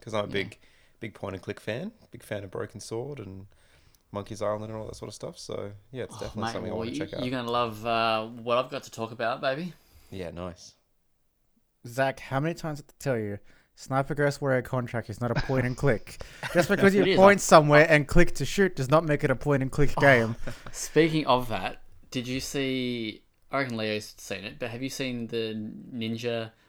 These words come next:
Speaker 2: I, I linked it in the, in the, in the group, uh, the thing that Ninja posted about how he's like,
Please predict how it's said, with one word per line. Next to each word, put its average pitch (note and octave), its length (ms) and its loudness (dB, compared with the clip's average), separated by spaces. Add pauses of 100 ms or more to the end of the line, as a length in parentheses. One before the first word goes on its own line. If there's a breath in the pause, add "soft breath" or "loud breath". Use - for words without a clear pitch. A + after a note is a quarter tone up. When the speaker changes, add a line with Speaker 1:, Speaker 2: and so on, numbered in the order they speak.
(160)
Speaker 2:
I, - 160 -16
I C#3+ 60 0
linked F3 240 -2
it C#3+ 80 -4
in B2+ 120 -4
the, A2 300 -4 (340)
in A2+ 200 -10
the, A2 220 -14
in A#2+ 120 -8
the G#2 80 -10
group, A#2 340 -6 (560 soft breath)
uh, A2+ 200 -6
the A#2 100 -8
thing B2 200 -8
that A#2 160 -10 (160)
Ninja B2 320 -10
posted C#3+ 440 -6 (320)
about B2 240 -8
how A2+ 300 -2
he's A2 180 -6
like, G#2+ 260 -8